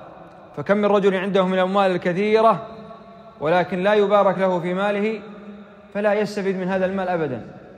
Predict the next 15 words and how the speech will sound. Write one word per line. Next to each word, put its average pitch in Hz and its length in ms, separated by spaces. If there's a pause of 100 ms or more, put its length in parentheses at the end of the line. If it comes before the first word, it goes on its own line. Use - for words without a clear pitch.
(480)
ورجل 190 340
عنده 180 360
مال 180 420
قليل 208 480 (600)
ولكنه 180 640
مبارك 185 460
فيه، 208 300 (520)
فتجده 196 420
ينتفع 196 460
به 170 300
وينتفع 180 580
من 190 220
تحته 202 340
ومن 185 380
حوله. 127 300